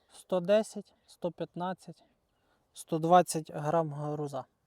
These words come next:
І то сто двадцять, мені здається, це вже такі, типу, якщо потрібні якісь да-, дальші дистанції, бо з'являється вже вітер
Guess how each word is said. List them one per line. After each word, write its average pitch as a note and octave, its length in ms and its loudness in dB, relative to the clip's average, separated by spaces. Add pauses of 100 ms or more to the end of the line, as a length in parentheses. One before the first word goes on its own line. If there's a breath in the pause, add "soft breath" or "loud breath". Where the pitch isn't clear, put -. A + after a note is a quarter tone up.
(920 soft breath)
І E3+ 100 -4
то D3 280 -4
сто - 220 -8
двадцять, E3 440 0
мені D#3 240 -6
здається, D3+ 400 -4
це D3+ 180 -8
вже D3 160 -10
такі, - 300 -12
типу, C#3+ 360 -12 (480 soft breath)
якщо D3+ 280 -6
потрібні D3+ 420 -6
якісь D3 260 -10
да-, D3 280 -2
дальші D3 840 -4 (180)
дистанції, F#3 840 -4 (460 soft breath)
бо D3 180 -4
з'являється D3 520 -2
вже C#3 920 -6
вітер F#3+ 460 -2